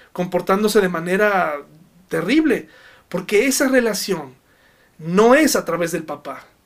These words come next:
es a través de ese hijo con Dios. Y ahí es donde tenemos que llevar a nuestros hijos, y ahí es donde tenemos que llevar a nuestra iglesia, a tener una relación con Dios, hermanos.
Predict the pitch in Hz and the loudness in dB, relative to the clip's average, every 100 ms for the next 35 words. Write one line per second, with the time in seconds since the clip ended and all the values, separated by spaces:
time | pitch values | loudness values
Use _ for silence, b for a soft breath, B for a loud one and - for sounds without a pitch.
0 | _ _ _ _ - - 180 180 180 226 | _ _ _ _ -14 -6 -4 0 2 4
1 | 208 - - - _ _ _ _ _ _ | 2 -2 -10 -16 _ _ _ _ _ _
2 | _ _ 143 147 156 220 233 196 165 147 | _ _ -6 -6 0 0 0 -2 -8 -12
3 | 139 _ 143 139 143 135 - - _ b | -16 _ -14 -10 -8 -8 -12 -20 _ b
4 | b b b 180 185 240 269 277 254 233 | b b b -2 2 2 4 2 2 0
5 | 269 254 220 220 240 240 208 - 202 254 | 0 -2 -2 -2 0 -2 -4 -4 -6 -4
6 | - 180 175 185 220 269 277 269 233 214 | -4 -6 -2 0 2 2 2 0 0 0
7 | 254 277 - 226 226 262 247 - 233 226 | 0 -2 -4 -4 -2 0 -2 -4 -6 -4
8 | 302 311 214 190 B B B B 190 196 | -4 -2 -2 -2 B B B B -6 2
9 | 226 269 320 320 285 247 202 - 254 262 | 4 4 2 4 4 2 0 0 2 2
10 | 262 240 226 294 339 311 - - - - | 2 0 2 2 0 -2 -4 -8 -12 -20
11 | _ 196 190 175 139 - - - | _ -4 0 0 -2 -14 -20 -20